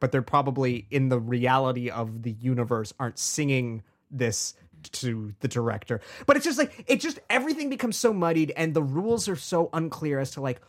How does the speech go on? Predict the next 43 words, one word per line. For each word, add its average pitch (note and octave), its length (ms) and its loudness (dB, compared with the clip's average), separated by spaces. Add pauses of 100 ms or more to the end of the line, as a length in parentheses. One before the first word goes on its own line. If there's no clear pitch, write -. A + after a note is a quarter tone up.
(260)
what F3 360 2
are D#4+ 120 0
we B3+ 160 0
doing D#3+ 480 2
with C3 180 0
these A2+ 220 -4
songs? G#2 500 -6
How A3+ 260 4
do C4 100 2
they A3 160 2
function D3 460 -2
in B2+ 120 0
this A#2+ 180 -2
world? A2+ 540 -6
I've B2 160 -4
come D#3 200 0
up, D3+ 300 -2
come C#3+ 140 4
back C#3 220 2
to - 40 -8
this C3 140 -4
number B2 340 0
of D#3 100 0
times D3+ 440 -2
in B2+ 160 -6
this A2+ 120 -6
series. F3 440 -2 (960)
That - 180 2
Netflix D#3 480 4
Matilda G3 440 2
movie, A#2 320 -2
like, A#2 140 -4 (220)
it D#3+ 120 4
establishes D#3+ 640 0
right C3+ 340 4
out A#3 100 4
of A3+ 100 2
the G3 80 -2
gate C#3+ 340 0 (380)
what C#3+ 340 2
the C4+ 60 2
rules E3 360 6
are. C3+ 280 2